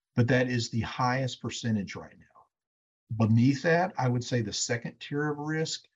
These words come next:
is close contacts, partners, family members, anyone who is in very close contact with that first level.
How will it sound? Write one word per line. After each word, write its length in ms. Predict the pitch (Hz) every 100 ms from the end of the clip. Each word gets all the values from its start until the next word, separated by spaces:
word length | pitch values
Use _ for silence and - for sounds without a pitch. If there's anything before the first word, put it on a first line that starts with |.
| _ _ _
is 280 | 127 104 -
close 420 | - - 131 131
contacts, 800 | - - 131 135 135 131 135 - -
partners, 720 | 131 127 131 131 127 127 - _ _ _ _ _ -
family 360 | 127 127 127
members, 380 | 123 123 120 110
anyone 400 | 131 160 170 170
who 240 | 135 147 135
is 340 | 123 107 - -
in 220 | 127 104
very 260 | 104 127 139
close 280 | 135 120
contact 600 | - 123 113 110 104 95
with 120 | - -
that 200 | 101 -
first 300 | 120 110 95
level. 360 | 85 76 -